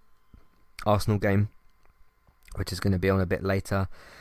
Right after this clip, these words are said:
So there's that. Uh, I also,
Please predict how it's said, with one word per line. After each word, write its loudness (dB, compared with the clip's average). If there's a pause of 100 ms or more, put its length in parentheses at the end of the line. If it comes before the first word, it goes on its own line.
(840)
So -2
there's 0
that. 2
Uh, 6
I 2
also, 4